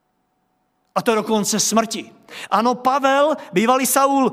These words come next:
měl obrovskou zálibu ve smrti. Bible říká, že když kamenovali Štěpána, on nejenom, že to schvaloval, ale také se na to díval z bezprostřední blízkosti.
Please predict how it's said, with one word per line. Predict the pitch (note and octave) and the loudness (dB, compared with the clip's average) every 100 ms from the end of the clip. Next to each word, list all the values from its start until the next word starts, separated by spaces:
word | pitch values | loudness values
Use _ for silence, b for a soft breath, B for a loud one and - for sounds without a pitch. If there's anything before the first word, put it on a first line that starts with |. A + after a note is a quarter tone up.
| B - | B 0
měl | A3+ C4+ C4+ C4+ - - _ | 4 4 4 0 -8 -20 _
obrovskou | A#3+ A#3 B3+ - C4+ A#3+ | -4 0 -2 -2 0 2
zálibu | A3 A#3 A#3+ B3 | 2 2 2 2
ve | A3+ | 2
smrti. | - A3 G3 G3+ - _ _ _ _ _ _ _ _ _ _ _ _ _ _ _ _ _ _ _ _ _ _ _ _ _ - B | 0 -6 -6 -10 -12 _ _ _ _ _ _ _ _ _ _ _ _ _ _ _ _ _ _ _ _ _ _ _ _ _ -18 B
Bible | A#3+ C4+ C4 | 0 2 0
říká, | C#4 D4+ C#4+ | 0 0 0
že | C#4 | 0
když | C4 - | 0 0
kamenovali | - D4 D4 C#4 C4+ | 0 0 2 2 0
Štěpána, | - D4 C#4+ C#4 C4 B3+ C#4 C#4 B B - | -2 -2 0 0 2 2 0 -4 B B -2
on | B3 B3+ | 0 0
nejenom, | D4 D#4+ C4+ | 0 0 0
že | B3 | 0
to | B3+ | -2
schvaloval, | - B3 A#3+ A#3 A3 F#3 E3+ A#3 B3 - - _ _ _ _ _ B B | -2 0 2 2 0 2 2 0 -2 -10 -20 _ _ _ _ _ B B
ale | A3 A3 | -2 0
také | A3 C#4 C#4 C4+ | 0 0 0 0
se | C#4 | 2
na | C#4 | 2
to | C#4 B3+ | 2 0
díval | A#3 C#4 C4+ | 0 2 0
z | A3+ | -2
bezprostřední | E3 C#4 C#4 C4 C4 - B3 A#3+ | -2 -2 -2 -4 -4 -2 0 0
blízkosti. | B3+ C4 - C#4 - G3 C#3 | 0 0 0 -2 -2 -8 -16